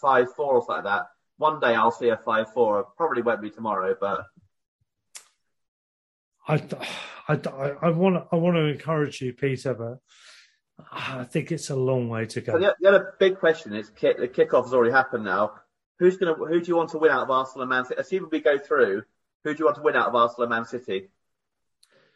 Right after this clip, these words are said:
Speaker 2: Arsenal. I think we can beat them.
Speaker 1: Yeah, I'm inclined to agree. I think City have got some sort of, like, hold over us generally,
Speaker 2: Yeah.
Speaker 1: whereas,
Speaker 2: And,
Speaker 1: whereas
Speaker 2: and if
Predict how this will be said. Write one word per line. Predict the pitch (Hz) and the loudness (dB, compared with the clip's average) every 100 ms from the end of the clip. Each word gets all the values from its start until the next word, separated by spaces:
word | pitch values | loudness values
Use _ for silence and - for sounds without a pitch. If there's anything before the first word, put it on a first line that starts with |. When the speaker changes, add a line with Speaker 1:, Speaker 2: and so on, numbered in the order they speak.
| _ _ _ _ - | _ _ _ _ -4
Speaker 2:
Arsenal. | 165 147 - 110 - _ _ | -4 -4 -8 -10 -12 _ _
I | 151 | -6
think | 151 180 | -2 -2
we | 139 | -2
can | 110 | -4
beat | 135 135 117 | -2 -2 -2
them. | 107 - _ _ _ _ _ _ _ _ _ _ _ _ _ _ _ - | -10 -14 _ _ _ _ _ _ _ _ _ _ _ _ _ _ _ 2
Speaker 1:
Yeah, | 147 139 | 6 8
I'm | 147 | 6
inclined | 143 156 127 | 2 0 0
to | 127 | 0
agree. | 131 135 | 0 0
I | 120 | 0
think | 143 - | -2 -6
City | 160 151 | -4 -2
have | 120 | 0
got | 120 - | 0 0
some | 123 117 | -2 -2
sort | 127 104 | 0 0
of, | 113 | 2
like, | 113 98 - _ - | 2 2 -6 _ 0
hold | 143 135 | 2 4
over | 117 104 110 | 4 2 0
us | 104 101 - | -2 -2 -4
generally, | 113 107 151 | -2 2 2
Speaker 2:
Yeah. | 131 | 2
Speaker 1:
whereas, | 120 98 - 101 _ _ - | 0 -2 -4 -8 _ _ -4
Speaker 2:
And, | 175 175 | 0 4
Speaker 1:
whereas | 120 180 | 4 6
Speaker 2:
and | |
if | 202 | 2